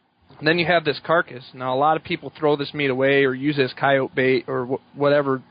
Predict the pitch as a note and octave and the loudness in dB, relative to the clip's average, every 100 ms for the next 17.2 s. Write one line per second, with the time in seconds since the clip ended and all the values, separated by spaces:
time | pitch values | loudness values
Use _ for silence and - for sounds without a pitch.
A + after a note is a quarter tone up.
0 | - - C3+ C3 B2+ B2 C#3+ C#3 B2+ C3 | -14 -4 -2 -2 -4 -2 0 0 -2 -6
1 | - - - - _ A#2+ A#2+ B2 A#2+ - | -8 -20 -20 -20 _ 0 2 2 0 -10
2 | - - - - C#3 C#3 D3+ D3 D3 - | -20 -20 -20 -2 0 2 0 -2 -2 0
3 | D#3 C#3 C#3+ - C3 B2 A#2+ B2+ C3 C3+ | 0 2 -2 -2 0 0 0 -4 -6 -8
4 | - - - C3+ C3+ C3 B2+ B2 C3 B2 | -10 -16 -10 -10 -6 0 0 0 -6 -8
5 | A2+ B2+ C3+ C#3 - C3 B2+ B2 B2 - | -10 -2 -2 0 0 2 2 -4 -8 -20
6 | - - A#2+ - _ _ _ _ _ _ | -14 -8 -6 -8 _ _ _ _ _ _
7 | _ - F#3+ D#3 C3+ B2 _ _ _ _ | _ 2 2 2 -2 -6 _ _ _ _
8 | _ _ D#3 E3+ D#3 C#3 D3 C#3 - C#3+ | _ _ 2 2 2 0 -2 -4 0 0
9 | C3 - D3 C3+ - - C#3+ - _ - | 0 -2 -8 -8 -8 -4 -4 -6 _ -20
10 | - _ - A#2+ G#2 D3 D#3 C#3 B2 - | -20 _ 2 2 2 2 0 -2 -6 -2
11 | G3+ F#3 D#3+ D#3+ C#3+ - C#3 C#3 C3+ B2 | 0 0 0 0 -2 -2 2 2 2 -2
12 | B2+ B2+ B2 - C#3 C#3 E3 E3 F3+ E3+ | -2 -4 -6 -4 0 2 2 2 0 0
13 | D3+ C3 - F3 F#3+ D#3+ C#3+ C#3+ C#3 D#3+ | -2 -2 -4 -2 0 0 0 -2 -2 -2
14 | D#3 C#3 C3 C3 D3+ F3 C3 D3+ C#3+ D#3+ | 0 -2 -4 -2 -2 -2 0 -2 -2 -2
15 | D3+ B2+ B2 E3+ B2+ A#2+ D3 C#3+ A#2+ B2+ | -2 -2 -2 -2 -2 -2 -2 -2 -4 -2
16 | C#3+ - - B2 B2 B2+ - C3 C3 B2 | -2 -2 -8 -6 -6 -6 -6 -6 -6 -4
17 | C3+ | -4